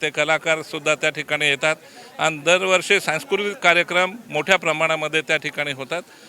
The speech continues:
आणि त्यांच्यामधून, अ, स्पर्धा घेतल्या जातात आणि स्पर्धकांना मोठ्या प्रमाणामध्ये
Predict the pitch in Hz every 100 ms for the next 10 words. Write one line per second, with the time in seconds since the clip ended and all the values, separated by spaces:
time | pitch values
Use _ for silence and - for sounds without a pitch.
0 | - 143 160 156 151 151 175 165 165 175
1 | 170 160 147 127 - - - - - 151
2 | 143 160 147 147 160 151 147 165 160 156
3 | 156 - 151 147 160 156 - - - -
4 | - 156 160 147 147 143 151 151 147 151
5 | 143 139 139